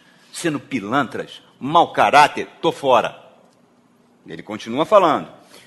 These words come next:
"Fogem dele, não estarei mais com vocês, se vocês não destruírem do meio de vocês o que foi consagrado à destruição." Aí vem a sentença de Deus. Deus do Antigo Testamento é o mesmo do Novo Testamento. É o mesmo Deus,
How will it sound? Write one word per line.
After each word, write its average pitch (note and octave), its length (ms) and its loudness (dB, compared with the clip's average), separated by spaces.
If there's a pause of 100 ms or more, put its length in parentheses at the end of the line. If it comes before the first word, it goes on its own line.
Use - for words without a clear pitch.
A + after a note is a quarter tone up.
(100)
"Fogem A3 580 8
dele, E3 420 2 (140)
não G#3+ 300 6
estarei F#3 420 6
mais F#3 180 4
com F#3 140 -6
vocês, F3+ 500 2 (220)
se - 240 -10
vocês D#3+ 540 2
não G3+ 240 2
destruírem F3 720 -6
do D#3+ 100 -2
meio E3 320 2
de F3+ 120 -8
vocês D#3 480 -2
o D#3+ 40 -16
que D#3 140 -10
foi E3+ 160 -6
consagrado D3 800 4
à G#2+ 40 0
destruição." G#2 560 -14 (460)
Aí C#3+ 140 0
vem F3+ 200 -2
a F#3 60 -2
sentença E3+ 640 -8
de D#3 100 -16
Deus. F#2+ 280 -16 (720)
Deus C#3+ 580 -10
do A#2 100 -10
Antigo A#2 300 -10
Testamento A2+ 560 -10
é - 20 -6
o D#3 60 -8
mesmo A2+ 400 -10
do D#3+ 100 -12
Novo A#2 240 -10
Testamento. C3 720 -12 (420)
É G#2+ 60 -8
o A2 80 -6
mesmo A2 400 -8
Deus, G2 240 -16